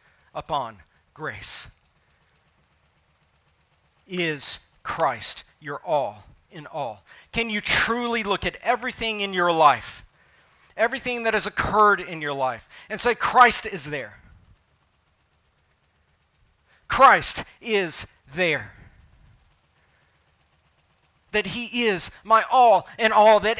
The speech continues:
everything else can pass." I've told a couple of you that in that moment when Jennifer had her breast cancer,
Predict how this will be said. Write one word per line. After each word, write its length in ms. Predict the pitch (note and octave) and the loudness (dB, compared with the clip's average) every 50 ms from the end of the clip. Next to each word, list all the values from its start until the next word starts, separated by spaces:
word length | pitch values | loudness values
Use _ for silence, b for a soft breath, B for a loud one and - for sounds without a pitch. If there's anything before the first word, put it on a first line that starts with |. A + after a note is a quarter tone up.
| B3 | -2
everything 640 | - C#4+ D#4 D4+ D4 E4 D4+ B3+ - C#4+ C#4 C4 A#3+ | 4 4 4 4 4 -2 -4 -2 0 -2 -2 -2 0
else 260 | G3+ B3 B3+ B3+ - | 2 2 2 2 2
can 200 | - - A3 G3+ | -2 -6 -6 -8
pass." 560 | - - A3+ A3 F#3 E3 D3+ - - - - - - - - _ _ _ _ _ _ _ _ _ _ _ _ _ _ _ _ _ _ _ _ _ _ _ _ - - _ _ _ _ _ _ _ _ b b b b b b b b b | -4 0 0 2 2 0 -2 -6 -6 -8 -8 -12 -16 -20 -20 _ _ _ _ _ _ _ _ _ _ _ _ _ _ _ _ _ _ _ _ _ _ _ _ -20 -20 _ _ _ _ _ _ _ _ b b b b b b b b b
I've 100 | F#3 - | -14 -10
told 340 | - - A#3 A#3 A3+ G#3 | -6 -2 0 0 2 0
a 40 | F3 | -2
couple 400 | - - G3+ G#3+ G#3 - F3+ E3+ | -2 -2 -2 -2 -2 -2 -6 -8
of 120 | D#3 C3 B2 | -8 -8 -10
you 200 | C3+ B2 A2+ G#2 b b b b b b b b b b b | -16 -16 -16 -18 b b b b b b b b b b b
that 260 | E3+ G3 G3 F#3+ F#3+ | -6 -2 -2 -2 -2
in 200 | G3+ G#3+ A3 A#3+ | -4 -8 -6 -4
that 200 | A3+ G#3+ F#3+ D3+ | 0 0 -2 -2
moment 520 | F3 F3 F#3+ G3+ G#3 F#3+ F3 E3 D#3 C3 - | -2 -2 -2 -2 -2 -2 -4 -8 -8 -8 -10
when 160 | E3 E3 D#3+ | -12 -10 -6
Jennifer 400 | - F#3+ A#3 B3 - - G3 E3+ | -4 -4 -4 -4 -4 -6 -8 -8
had 300 | - - G3 G3+ G#3 F3+ | -4 -2 0 0 0 -2
her 140 | D#3 F3+ E3 | -4 -12 -12
breast 320 | - E3+ F#3+ G#3 G3 - | -6 -2 -2 -2 -2 -2
cancer, 520 | - - D#3+ D3 C3 - - B2 A2+ G#2+ | -6 -8 -10 -8 -8 -10 -14 -14 -16 -18